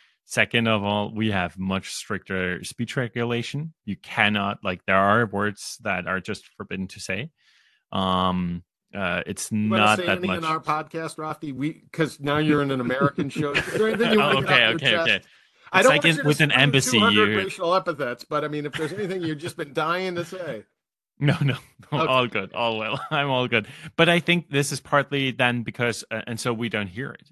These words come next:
Speaker 1: We don't hear it, and it, uh, uh, you were talking about a chilling effect and stuff like that. And, um, so people, if you don't hear it, you don't repeat it, you know? Maybe, but may-, a-, and I think maybe this is a good, uh,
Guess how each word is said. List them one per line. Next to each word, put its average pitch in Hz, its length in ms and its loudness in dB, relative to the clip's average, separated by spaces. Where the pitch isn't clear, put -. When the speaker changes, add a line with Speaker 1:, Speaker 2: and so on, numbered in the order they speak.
Speaker 1:
We 110 160 -8
don't 104 200 -2
hear 131 260 -2
it, 131 160 -2
and 104 160 -6
it, 98 180 -8
uh, - 380 -14
uh, 98 40 -8
you 120 280 -4
were 107 140 -2
talking 107 340 -2
about 101 240 -4
a 107 40 -8
chilling 120 380 -4
effect 107 440 0
and 104 100 -10
stuff - 240 -8
like 95 160 -10
that. 98 240 -4
And, 101 400 2
um, 98 680 0
so 101 500 -2
people, 98 280 -6
if 104 120 -6
you 113 60 -6
don't 110 160 0
hear 131 260 -2
it, 123 160 0
you 107 80 -8
don't 110 220 -4
repeat 139 340 -8
it, - 300 -12
you 101 100 -10
know? 95 300 -8
Maybe, 143 380 2
but 117 300 -2
may-, 131 200 -8
a-, - 200 -2
and 117 160 2
I 113 80 2
think 139 280 -8
maybe 107 220 -4
this 98 160 -6
is 90 60 -12
a 92 60 -8
good, 113 220 -6
uh, 95 300 -2